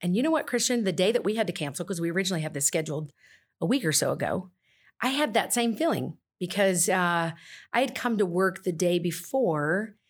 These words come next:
and it was after everything that had happened in Salt Lake, um, with the protests, and then it got out of hand on that one Saturday.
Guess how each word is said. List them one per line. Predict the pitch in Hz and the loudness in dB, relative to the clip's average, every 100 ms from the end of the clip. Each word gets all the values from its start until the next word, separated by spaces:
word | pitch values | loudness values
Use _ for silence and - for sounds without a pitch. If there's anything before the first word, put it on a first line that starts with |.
| _ _ - | _ _ -6
and | 185 | -2
it | - | 0
was | 185 | 2
after | 175 - | 2 2
everything | 190 202 202 190 | 0 0 0 0
that | 175 | 0
had | 170 | 0
happened | 160 175 175 170 160 | -2 -4 0 0 0
in | 165 | -2
Salt | - 160 175 | -2 -2 0
Lake, | 160 156 349 | 0 -2 -4
um, | 175 156 151 151 - | -4 -2 -2 -4 -4
with | 175 160 | -4 -4
the | 160 | -6
protests, | - 190 180 156 143 151 - | -2 -2 0 0 -2 0 -4
and | - 175 | -2 -2
then | 160 | 0
it | 147 | -2
got | - 160 | -2 -2
out | 151 | -2
of | 147 | -2
hand | 165 156 | -4 -4
on | 143 | -2
that | 143 - | -4 -4
one | 151 147 | -4 -4
Saturday. | 160 143 170 180 208 220 | -4 -4 -2 -2 -2 -4